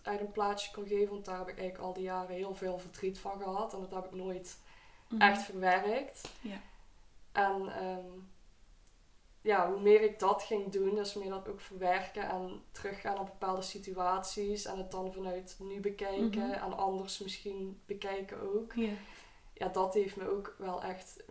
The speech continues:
Speaker 1: eh, ja, meer rust gegeven ook.
Speaker 2: Ja.
Speaker 1: Dus dat ik daardoor ook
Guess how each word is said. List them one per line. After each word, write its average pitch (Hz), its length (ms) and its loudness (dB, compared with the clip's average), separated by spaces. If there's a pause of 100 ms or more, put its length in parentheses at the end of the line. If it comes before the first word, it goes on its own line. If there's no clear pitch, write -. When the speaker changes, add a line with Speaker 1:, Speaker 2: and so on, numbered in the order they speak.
(120)
Speaker 1:
eh, 180 60 -8 (460)
ja, 190 160 -6
meer 185 280 -6
rust 185 220 -4
gegeven 175 500 -10
ook. 170 280 -10 (160)
Speaker 2:
Ja. 240 260 2
Speaker 1:
Dus 220 120 -4
dat 196 100 0
ik 190 120 -6
daardoor 190 340 4
ook 196 300 0